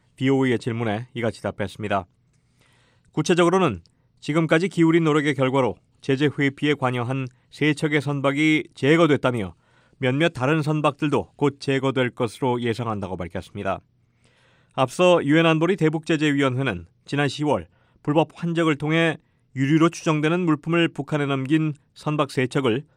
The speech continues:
제재 대상에 추가했습니다. 안보리 대북 결의는 제재 선박에 대해 등록 취소와 입항 금지, 자산 동결은 물론 선박의 소유와 운용,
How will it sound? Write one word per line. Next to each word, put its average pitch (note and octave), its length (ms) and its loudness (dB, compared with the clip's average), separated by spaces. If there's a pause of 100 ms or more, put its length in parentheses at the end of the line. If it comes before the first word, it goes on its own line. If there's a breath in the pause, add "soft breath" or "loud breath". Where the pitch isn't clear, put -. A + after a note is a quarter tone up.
제재 C3 260 0
대상에 A#2 360 -2
추가했습니다. G#2 800 -4 (840)
안보리 D3+ 380 2
대북 E3 300 2
결의는 D#3 440 0 (120)
제재 D3 220 -2
선박에 C#3+ 400 0
대해 D3 400 0 (300)
등록 D3 440 -4
취소와 E3 600 0
입항 C#3+ 360 -2
금지, C3 400 -2 (360)
자산 D#3 380 0
동결은 D3 360 0
물론 C3 380 -2 (400)
선박의 D3+ 440 0
소유와 E3 600 4
운용, C3+ 380 0